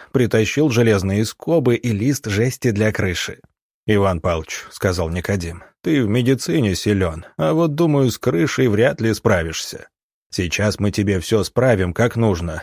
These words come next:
залатаем дыры. Жесть крепкая, не протечет. Будет больничка как новая».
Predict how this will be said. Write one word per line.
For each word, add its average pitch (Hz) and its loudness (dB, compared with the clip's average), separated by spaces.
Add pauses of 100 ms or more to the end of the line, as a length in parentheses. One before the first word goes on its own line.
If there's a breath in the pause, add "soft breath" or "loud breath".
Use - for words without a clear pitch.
залатаем 165 2
дыры. 98 2 (380)
Жесть 175 0
крепкая, 104 -2
не 120 2
протечет. 113 0 (240)
Будет 101 0
больничка 90 -2
как 123 -2
новая». 90 -2